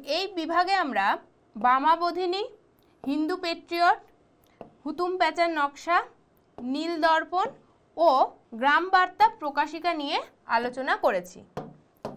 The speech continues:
দ্বিতীয় বিভাগ উনিশ শতকের বাংলা, শিক্ষা সংস্কার, বৈশিষ্ট্য ও পর্যালোচনা।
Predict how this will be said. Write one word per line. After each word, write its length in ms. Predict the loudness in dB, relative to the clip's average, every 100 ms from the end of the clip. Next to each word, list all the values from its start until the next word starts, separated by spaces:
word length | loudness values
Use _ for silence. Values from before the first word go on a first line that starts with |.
| -16 _ _ _ _ _ -20 -20 _ _ _ _ -14
দ্বিতীয় 420 | -8 -8 -4 -4 -2
বিভাগ 340 | 0 4 2 0 -20 _ _ _ _ -20
উনিশ 300 | -12 -6 -6 -2
শতকের 460 | -2 0 -4 -4 0
বাংলা, 480 | 2 0 2 4 4 2 _ _ _ -20
শিক্ষা 380 | -14 -12 -2 -2
সংস্কার, 640 | 0 -4 -4 -6 0 2 0 -4 _ _ -20 -8
বৈশিষ্ট্য 640 | -4 -4 -4 -10 -10 -4 -2 -2
ও 120 | 2 2 2 -4 _
পর্যালোচনা। 640 | 0 2 0 -6 -8 -12 -14